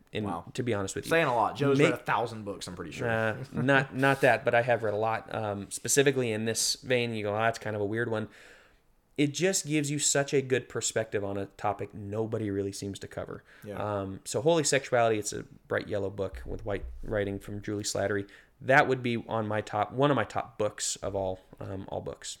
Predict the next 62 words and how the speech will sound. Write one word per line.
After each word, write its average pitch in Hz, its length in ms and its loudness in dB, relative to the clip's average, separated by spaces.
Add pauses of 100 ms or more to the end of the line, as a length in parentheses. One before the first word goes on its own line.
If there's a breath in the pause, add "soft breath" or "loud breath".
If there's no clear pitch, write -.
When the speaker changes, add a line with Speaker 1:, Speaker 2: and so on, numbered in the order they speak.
Speaker 2:
In 147 80 -6
case 208 260 -2
you 143 60 -6
can't 135 200 -4
tell, 104 240 -4
we 160 140 0
really 127 400 2
like 104 240 -4
talking 85 320 -10
about 76 220 -14
this - 200 -12
kind 107 140 -4
of 123 60 2
Speaker 1:
Yeah. 117 180 4
Speaker 2:
stuff. 151 160 -10
And 127 140 -6
you're, 170 180 4
if 147 180 2
you're 208 120 4
still 170 260 6
with 170 160 8
us, 160 180 2
thank 120 240 -8
you 127 120 -8
for 120 160 -8
still 113 280 -4
staying 117 200 -4
Speaker 1:
That's 107 120 -2
Speaker 2:
with 127 80 8
Speaker 1:
right. 117 100 8
Speaker 2:
us. 104 80 -4
But 107 100 -4
Speaker 1:
Yeah. 117 60 0
Speaker 2:
hopefully 151 520 4
we 135 160 2
have 131 120 2
at 120 100 2
least 143 220 0
piqued 139 280 -4
your 127 100 -2
interest 117 400 -6
into 113 240 -8
the 104 120 -4
world 113 340 -4
of 101 140 -8
reading, 90 260 -8
because 131 240 -4
it 185 60 -2
Speaker 1:
Yep. 202 80 -2
Speaker 2:
really 196 240 4
is 170 120 2
a, 151 60 4
a, 127 360 -2
a - 20 -4
new 139 180 -4
world. 127 380 -2
It's 101 100 -12
a 113 60 -8
new 117 120 -6
world 113 200 -4
of 101 100 -8
perspective. 156 580 -2